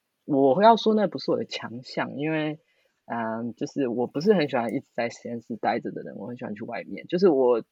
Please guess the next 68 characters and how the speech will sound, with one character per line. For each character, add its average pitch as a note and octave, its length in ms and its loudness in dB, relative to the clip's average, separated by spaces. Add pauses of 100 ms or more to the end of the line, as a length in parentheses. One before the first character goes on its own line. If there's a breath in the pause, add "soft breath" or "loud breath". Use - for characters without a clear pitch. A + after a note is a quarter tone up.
(100)
我 C#3+ 200 -2
喜 - 120 -8
欢 B2+ 220 0
的 A#2+ 160 0
是 C3+ 180 -8
直 A#2 160 -18
接 B2 140 -6
去 A#2+ 400 -12
面 B2+ 160 -6
对 B2 140 -6
植 - 180 -20
物， G#2+ 280 -20
去 A2 220 -14 (280)
看 B2 180 -2
他 B2 140 -4
们， G#2 180 -6
然 A2 80 -14
后， A#2 300 -6 (720)
嗯， A2+ 300 -10
就 D#3+ 140 0
是 C#3+ 260 0
我 D#3+ 120 6
喜 F3+ 100 4
欢 B2+ 80 4
面 C#3+ 160 2
对 B2+ 60 0
的 A#2 80 -4
是 A2+ 100 -10
植 - 160 -16
物， F#2+ 160 -6
基 B2 120 -10
本 - 100 -12
上 - 100 -16
是 - 60 -16
这 - 100 -14
样。 - 140 -10
然 - 80 -12
后， C3 300 -6
所 G3 120 0
以 B3 40 10
我 F3+ 100 6
就 F#3 80 6
一 G#3+ 80 4
直 F3 100 -2
觉 C3 140 -2
得 B2+ 80 0
说 C#3+ 380 0
我 G#2 440 -6 (760)
应 A3 140 0
该 C4 120 8
不 F3 100 -2
会 E3 120 4
继 E3+ 240 -2
续 D3+ 280 0
走 D2+ 480 -6
实 - 280 -12
验 C#3+ 160 -2
室 B2 260 -6
这 - 160 -4
条 - 140 -8
路， - 260 -10
然 C#3 160 -6
后 D3 80 -4
我 B2 100 -4
还 A2+ 140 -14
想 A2+ 220 -6
要 C3+ 120 -2
去， - 160 -14